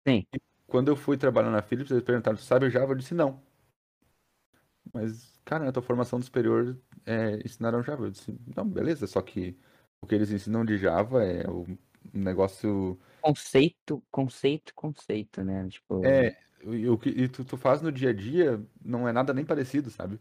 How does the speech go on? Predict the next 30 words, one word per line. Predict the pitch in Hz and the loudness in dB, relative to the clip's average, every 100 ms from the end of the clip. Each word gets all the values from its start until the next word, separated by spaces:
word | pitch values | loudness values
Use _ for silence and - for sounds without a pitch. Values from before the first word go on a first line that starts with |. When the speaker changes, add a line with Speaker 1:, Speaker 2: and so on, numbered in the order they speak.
| - | -4
Speaker 1:
É, | 117 113 92 87 | 2 2 2 -2
completamente | 92 107 107 104 95 - | -2 2 2 2 0 -2
Speaker 2:
Hum. | |
Speaker 1:
diferente. | 90 87 85 87 - - _ - - - _ | -4 -4 -4 -8 -16 -20 _ -20 -20 -20 _
Speaker 2:
Então, | - 98 104 113 113 107 | -8 0 2 2 0 -2
o, | - 117 | -2 -4
o | |
que | - 147 | -2 -4
te | 151 | 0
dá | 143 | 2
a | 139 | 2
experiência, | 135 135 101 104 127 - 175 226 _ - _ _ _ _ - | 0 2 2 2 -2 -6 -8 -10 _ -20 _ _ _ _ -10
ah, | 98 98 101 | -6 -4 -2
é | 107 | 0
a | 113 | 0
mão | 120 | 0
na | 139 | 0
massa, | 139 95 - | -2 -4 -6
assim, | - 85 | -6 -2
é | |
fazer. | - 120 104 - _ _ - | 2 2 2 -2 _ _ -12
Eu | - 87 87 92 | -6 -4 -4 -8
Speaker 1:
Sim. | 95 107 | -2 2
Speaker 2:
sou | 107 | 4
muito | 101 110 - | 2 -2 0
do | 127 113 104 | 4 4 6
learning | 104 107 104 | 4 4 4
by | 95 | 4
doing, | 92 90 90 | 2 -2 -4
então | 90 90 98 110 101 95 | -2 -2 -2 -4 -6 -8